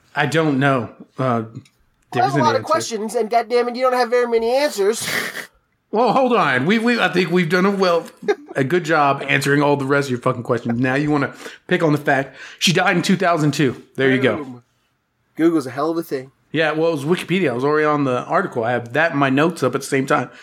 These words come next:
Speaker 1: so that I can reference because, interestingly enough, if people are interested in this, Wikipedia, because it's a court case and they have links to actual court documents and evidence,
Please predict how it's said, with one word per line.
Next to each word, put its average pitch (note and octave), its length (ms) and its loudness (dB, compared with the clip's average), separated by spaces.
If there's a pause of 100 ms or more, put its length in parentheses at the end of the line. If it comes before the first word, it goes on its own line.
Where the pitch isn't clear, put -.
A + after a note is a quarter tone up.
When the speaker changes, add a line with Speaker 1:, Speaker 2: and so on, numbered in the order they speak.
(200)
Speaker 1:
so - 160 -8
that C3 40 6
I C3 60 2
can C3 140 -2
reference D3+ 320 0
because, C3+ 280 0 (400)
interestingly G3 500 2
enough, F#3 360 0
if C#3+ 220 -2 (200)
people F#3 300 2
are D3 80 2
interested F#3 320 0
in C3 60 2
this, B2+ 160 0 (260)
Wikipedia, G3 580 2
because D#3 280 0
it's C#3+ 100 -6
a C3 60 -4
court G#3 260 0
case D#3 240 0
and C#3 160 2
they C3+ 60 2
have C3 440 2
links D#3+ 360 0
to C#3+ 240 2
actual D#3 340 0
court F3+ 240 0
documents C#3 600 -2 (240)
and C3 160 -2
evidence, D3+ 500 0